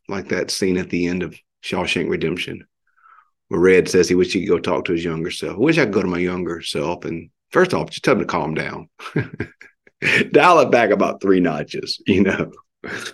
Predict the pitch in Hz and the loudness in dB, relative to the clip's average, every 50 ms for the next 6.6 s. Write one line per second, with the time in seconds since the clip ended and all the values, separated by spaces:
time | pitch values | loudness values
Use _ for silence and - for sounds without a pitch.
0 | - - _ _ _ _ _ _ - - 131 131 127 139 135 - - 135 143 147 | -16 -20 _ _ _ _ _ _ 4 6 8 8 8 8 8 8 10 10 8 10
1 | 135 131 123 - - 143 156 147 123 117 110 - 123 117 104 - 101 95 90 87 | 8 6 4 6 6 6 6 8 6 4 6 8 6 6 8 6 6 6 6 6
2 | 90 85 76 - 82 80 80 76 73 73 _ - 65 65 - - - _ _ _ | 4 2 0 -2 -6 -6 -4 -6 -8 -8 _ -12 -10 -10 -10 -12 -12 _ _ _
3 | _ _ 87 92 95 98 92 90 87 - 87 85 85 82 87 82 82 82 80 82 | _ _ -4 0 4 4 4 4 4 2 2 2 2 2 0 2 2 2 2 4
4 | 85 87 78 76 82 78 78 76 76 76 - - 76 - 73 - 69 _ _ _ | 2 2 4 2 0 -2 -6 -8 -8 -10 -12 -12 -14 -12 -12 -12 -14 _ _ _
5 | _ _ _ _ _ _ _ _ _ _ _ _ _ _ _ _ _ _ _ _ | _ _ _ _ _ _ _ _ _ _ _ _ _ _ _ _ _ _ _ _
6 | - 82 85 82 80 78 76 85 87 - - | -8 -6 -4 -4 -4 -6 -8 -10 -10 -14 -18